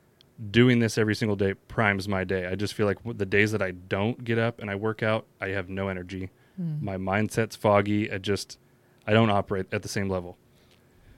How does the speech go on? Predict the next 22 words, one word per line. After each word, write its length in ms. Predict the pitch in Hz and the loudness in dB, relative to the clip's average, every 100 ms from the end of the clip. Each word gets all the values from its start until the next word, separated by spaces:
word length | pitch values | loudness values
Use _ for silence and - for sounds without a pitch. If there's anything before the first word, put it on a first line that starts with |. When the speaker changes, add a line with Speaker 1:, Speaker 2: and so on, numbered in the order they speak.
| - _ | -20 _
Speaker 1:
I'm 120 | 123 | -2
pretty 160 | 135 131 | 2 4
grumpy, 340 | 110 120 104 | 6 4 4
actually, 380 | 98 92 101 90 | -2 -4 -4 -2
when 160 | 110 107 | 2 4
I 80 | 101 | 6
don't 280 | 104 98 | 4 2
get 140 | 95 98 | 0 0
up 160 | 92 | 0
and 80 | 98 | 2
do 100 | 104 | 2
those 200 | 98 92 | 4 2
Speaker 2:
<laughs> 80 | 104 | 0
Speaker 1:
things. 320 | 92 87 - - - - - - - - - | -2 -4 -14 -18 -18 -18 -18 -20 -20 -6 2
And 460 | 120 113 110 110 - _ _ _ _ - | 6 6 4 0 -6 _ _ _ _ -8
this 280 | 113 156 151 | 2 2 4
all 120 | 113 | 0
stemmed 340 | - 117 110 | 2 2 2
for 180 | - 107 | 0 2
me 260 | 113 117 107 | 4 4 2
from, 640 | - 113 104 104 101 101 - - | -2 2 4 4 2 -2 -10 -8
like, 380 | 117 101 - | -2 -2 -4